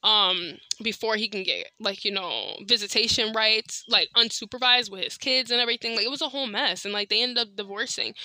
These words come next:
He did get, uh, help for his anger and all that. Um, years later down the line, he remarried. He remarried, and I believe personally that he was cheating, um, as he seems like he just has a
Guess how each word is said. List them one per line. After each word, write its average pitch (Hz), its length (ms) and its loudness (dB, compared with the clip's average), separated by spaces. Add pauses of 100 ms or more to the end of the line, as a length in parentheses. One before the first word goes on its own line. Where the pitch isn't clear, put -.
(180)
He 294 100 4
did 302 160 6
get, 349 120 4 (140)
uh, 214 220 4
help 233 260 -2
for 240 120 -4
his 208 200 -4
anger 202 360 -2
and 180 100 -2
all 175 180 -4
that. 190 320 -4
Um, 196 440 -8 (600)
years 269 480 2
later 214 260 2
down 196 200 2
the 196 80 -2
line, 190 300 -6
he 220 100 -4
remarried. 190 640 -2 (1300)
He 370 160 6
remarried, 254 760 4
and 226 200 2
I 269 240 6
believe 196 420 0
personally 202 480 0
that 190 160 0
he 220 160 0
was 160 180 0
cheating, 190 580 2 (280)
um, 196 640 2 (540)
as 220 200 -2
he 240 220 6
seems 254 480 2
like 202 160 4
he 240 220 4
just 208 260 -4
has 214 180 2
a 202 460 0